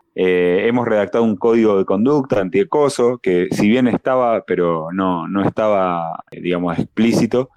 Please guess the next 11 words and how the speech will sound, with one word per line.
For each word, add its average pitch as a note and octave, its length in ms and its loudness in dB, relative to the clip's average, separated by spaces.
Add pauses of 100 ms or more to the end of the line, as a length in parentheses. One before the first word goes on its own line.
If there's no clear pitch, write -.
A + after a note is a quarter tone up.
(520)
eh, E2+ 180 -2
ahora A2+ 260 2
sí B2+ 180 0
está A2 380 2
en G2+ 100 0
un G#2+ 120 0
documento C3 680 2
y F#2+ 80 -2
se F#2 140 -2
puede G2+ 320 2
consultar. G#2 640 -2